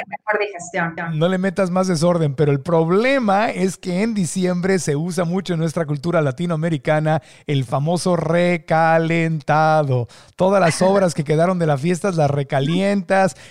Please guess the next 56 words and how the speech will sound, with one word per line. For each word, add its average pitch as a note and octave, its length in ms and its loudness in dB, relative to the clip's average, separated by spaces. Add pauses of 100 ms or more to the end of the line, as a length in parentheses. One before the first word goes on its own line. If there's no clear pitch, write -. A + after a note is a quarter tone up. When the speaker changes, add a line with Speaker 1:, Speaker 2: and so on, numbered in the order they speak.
Speaker 2:
y D3 100 -2
saben E3+ 300 0
hasta C#3+ 220 -2
más D#3 220 0
ricas F#3 420 -2
y E3 60 -2
allá D#3 140 2
andas E3+ 240 0
comiendo E3 600 -2
otra C#3+ 340 -4
vez A#2+ 240 -4
el C#3 140 -4
pastel, G#3 680 0
otra C3+ 300 -4
vez C#3 300 -4
lo-, C#3+ 180 -2
los, C#3+ 200 -4 (320)
todo D#3 200 0
lo C3+ 80 0
que B2 120 -4
quedó B2 220 0
del B2 120 -2
día B2 100 0
anterior. A2+ 380 -4
¿Tú F#3 140 -4
qué F3 100 -2
piensas D#3 300 2
de D3 80 4
los B2+ 100 2
recalentados? A#2 760 -4
Speaker 1:
Yo D#4 220 0
creo G#4 180 2
que B4+ 140 4
los D4 120 2
recalentados A#3+ 880 2
como C4 300 2
que A3 100 0
son, B3 380 0
sí, A#3 440 -6 (160)
yo C4 140 2
siento D#4+ 280 0
que D#4+ 80 -12
son B3+ 240 0
más A#3+ 220 2
sabrosos G#3+ 680 -2
y G#3 60 -4
aparte A3 380 -2
como G3+ 200 -10
que F3+ 280 -2 (420)
el, G3 200 -6
el G#3+ 240 -2
tema B3 280 2
familiar G3 600 0
como G3+ 220 -10
que F#3+ 100 -4
es F#3+ 140 -6